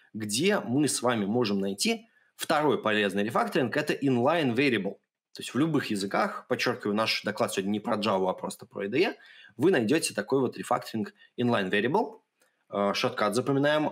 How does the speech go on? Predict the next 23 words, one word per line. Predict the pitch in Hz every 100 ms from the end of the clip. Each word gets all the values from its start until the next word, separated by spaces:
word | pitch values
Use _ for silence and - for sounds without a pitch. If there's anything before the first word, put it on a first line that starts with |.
| -
Ctrl-Alt-N, | - 123 120 107 110 98 - 104 95 110 196 - _ _ _
мы | 113 123
его | 95 101 110 107 -
зовём | - - 107 92 92 101 180 - _ _ _ _ -
и | 214 240
получаем | 147 139 - 170 147 104
во | 135
всех | - - 151 123
местах, | 110 - 110 -
где | 117
эта | 113
переменная | 107 107 117 110 92 90
используется, | - - - 254 262 147 - 117 101 - - - _ -
будет | 113 220 208 -
подставлено | - - - 147 165 165 135 117
значение | 101 123 117 147 151 127 101
этой | 123 -
переменной, | 127 113 92 92
ну | 139
или | 139 98
там | - 95
выражение, | 101 92 104 113 87
да. | - 104 143